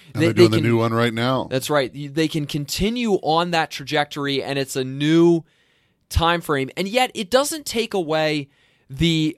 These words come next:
Speaker 2: original, uh, value of the first couple of X-Men movies
Speaker 1: No.
Speaker 2: because they were still part of the greater scheme of, of things. They were part of the greater story. I mean,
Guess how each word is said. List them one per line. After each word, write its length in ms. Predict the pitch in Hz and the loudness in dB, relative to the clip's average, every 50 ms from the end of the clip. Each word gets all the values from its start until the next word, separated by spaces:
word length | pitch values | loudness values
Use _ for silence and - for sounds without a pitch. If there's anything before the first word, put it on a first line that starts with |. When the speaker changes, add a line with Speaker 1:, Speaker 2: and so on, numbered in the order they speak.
| - 151 | -2 -2
Speaker 2:
original, 960 | 151 139 131 131 143 170 190 190 175 180 185 180 175 165 160 156 151 143 _ _ _ _ _ _ _ _ _ _ _ _ _ _ - | -2 -2 -2 0 4 4 4 4 2 -2 -2 -2 -2 -2 -2 -2 -4 -6 _ _ _ _ _ _ _ _ _ _ _ _ _ _ -8
uh, 300 | - 139 143 139 131 127 | -4 0 2 2 2 0
value 720 | 117 107 131 139 139 143 151 143 117 107 104 117 92 - - - _ _ - - | -2 0 0 0 2 2 0 -2 -4 -4 -4 -6 -6 -8 -12 -18 _ _ 0 2
of 220 | 131 135 120 117 | 2 2 2 0
the 80 | 127 127 | -6 -8
first 340 | - - 147 143 139 - - | -4 -2 -2 -2 -2 -2 -4
couple 300 | - 151 135 - 131 123 | -4 -4 -4 -2 -4 -4
of 100 | 107 127 | -2 -2
X-Men 380 | 123 120 - - - 120 117 | -4 -4 -6 -6 -6 -6 -2
movies 300 | 123 123 117 135 160 170 | 0 0 2 2 2 2
Speaker 1:
No. 40 | 170 | 0
Speaker 2:
because 320 | 143 - - 180 175 156 | 0 0 0 0 0 2
they 120 | 151 185 196 | 4 4 4
were 120 | 190 208 | 4 2
still 320 | - - - - 247 254 262 | -6 -6 -4 0 0 -2 -2
part 360 | - - 208 208 220 202 - | -2 -2 0 0 0 0 0
of 240 | - 175 165 143 139 | 0 -2 -2 -2 -4
the 80 | 151 139 | -8 -8
greater 460 | - 139 131 151 156 160 156 156 147 | -6 -4 -2 -2 0 -2 -2 -4 -6
scheme 480 | - - - - 160 151 151 151 143 | -6 -8 -8 -6 -6 -6 -6 -6 -6
of, 180 | 135 120 - - | -8 -8 -10 -12
of 180 | - 131 131 - | -10 -10 -10 -10
things. 280 | - 131 131 123 120 | -8 -10 -8 -8 -6
They 100 | - 127 | -4 -4
were 80 | 127 120 | -4 -6
part 240 | - - 180 170 175 | -6 -4 -4 -4 -4
of 60 | 160 | -4
the 80 | 160 | -8
greater 340 | 135 - 131 131 139 131 131 | -6 -4 -2 -2 -2 -2 -4
story. 480 | - - - - - 131 127 127 123 113 | -8 -8 -8 -6 -6 -4 -4 -4 -4 -6
I 60 | 113 | -6
mean, 180 | 120 123 120 | -6 -8 -10